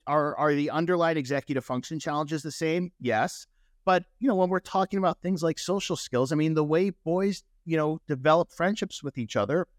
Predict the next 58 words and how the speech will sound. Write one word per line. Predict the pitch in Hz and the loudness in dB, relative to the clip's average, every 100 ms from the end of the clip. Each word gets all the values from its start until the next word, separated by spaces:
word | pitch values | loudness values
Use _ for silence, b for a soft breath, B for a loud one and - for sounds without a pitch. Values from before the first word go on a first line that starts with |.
| _ 170 | _ -10
is | - | -4
different | 190 196 | -4 -4
than | 185 185 | -2 -2
the | |
way | 185 180 | 0 0
girls | 185 202 - | 2 0 0
develop | 151 135 123 | 0 0 0
friendships | - 127 131 110 - | -4 -6 -6 -12 -14
with | 120 120 | -12 -8
each | 110 104 | -6 -2
other, | 104 147 180 _ _ _ | -2 -2 -6 _ _ _
is | 143 - | -8 -4
di-, | 147 - | -4 -2
which | 131 143 | -4 -6
is | 139 | -4
different | 151 139 151 | -4 -2 -2
than | 147 | -2
the | 147 | 0
way | 156 160 _ _ | 0 -2 _ _
boys, | 151 160 151 - | -2 0 -2 -4
uh, | |
you | 135 165 | -2 -2
know, | |
a | 139 | -2
boy | 135 151 | -2 -2
and | 180 | -2
a | |
girl | 208 277 | 2 2
would | 233 | 2
develop | - 120 101 98 | -2 0 0 -2
a | 110 | -6
friendship | 101 92 101 | -6 -6 -10
with | - - | -12 -14
each | 85 87 | -10 -8
other. | 71 73 - _ _ _ - | -8 -10 -16 _ _ _ -2
And, | 185 | 0
and | 175 190 | 2 2
I | 190 | 2
think, | 190 214 220 - _ _ | 0 0 -2 -4 _ _
you | 190 | 0
know, | 170 | 0
really | 156 165 180 175 | 2 0 2 0
just | 151 170 | -2 -2
my | 143 | -2
goal | 131 147 147 | -2 -2 -2
is | 135 - | -4 -6
to | 139 | -6
help | 123 139 - | -2 -4 -4
people | 147 139 | -8 -4
understand | 139 135 - 143 147 | -2 -2 -2 -2 0
that | 131 | 0
we | 147 | -2
don't | 160 156 | -2 -2
live | 147 | -2
in | 143 | -2
this | 131 - | -4 -2
genderless | 139 135 135 123 113 - | -2 0 -2 -2 -6 -4
world | 107 80 82 | -4 -4 -6